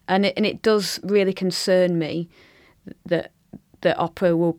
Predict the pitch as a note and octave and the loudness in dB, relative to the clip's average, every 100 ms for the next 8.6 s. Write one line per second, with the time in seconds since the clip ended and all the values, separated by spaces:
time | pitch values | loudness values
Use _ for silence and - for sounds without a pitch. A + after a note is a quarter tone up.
0 | _ - E3+ - F3 E3 D#3+ E3+ E3+ E3+ | _ -8 -4 0 0 0 0 -2 -2 0
1 | F3 F#3 F3+ - E3+ E3+ E3 E3 E3 D#3+ | 0 0 -2 -2 0 2 2 0 0 0
2 | D#3+ - - E3 D#3 D#3 - E3 E3+ D#3+ | -2 -6 -8 -4 -4 -6 -8 -6 -2 -2
3 | D#3 E3 E3 D#3 E3 D#3 E3 D#3 - E3+ | -2 -2 -2 -2 -6 -6 -6 -6 -4 -2
4 | D#3+ - - - F#3 G3 A#3 G#3+ G#3+ F3 | -2 -4 -10 -8 -2 0 2 2 0 -4
5 | - - - _ _ - E3+ G3+ G3+ G#3 | -12 -20 -20 _ _ -4 2 2 2 -2
6 | G3 F3 F3+ E3+ F3 F3+ F3 F3 D#3+ D#3+ | -2 0 -2 0 0 0 -2 -4 -2 -4
7 | - F3 - F3 E3 - F#3+ F#3 - F3 | -4 -6 -4 -4 -4 -2 -2 0 -2 -6
8 | - F#3 F3 E3 E3 | -6 -4 -2 -2 -4